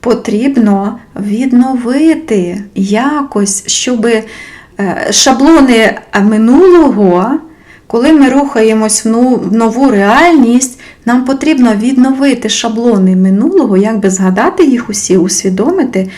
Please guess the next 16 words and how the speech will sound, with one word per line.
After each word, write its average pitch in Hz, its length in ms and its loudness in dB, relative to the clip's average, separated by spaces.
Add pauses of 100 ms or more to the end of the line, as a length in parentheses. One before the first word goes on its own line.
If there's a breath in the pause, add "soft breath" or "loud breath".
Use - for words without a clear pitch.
(180 loud breath)
щоби 220 380 -4
закрити 240 500 -6
ті 233 120 -6
двері. 196 420 -2 (320 loud breath)
Поки 285 300 -2
не 269 240 6
у-, 262 240 0
ми 262 240 4
їх 220 360 -2
не 208 180 0
усвідомимо, 202 840 -2
не 220 180 -2
доведемо 226 580 -2
до 190 140 0
логічного 202 540 -2
завершення, 202 840 -2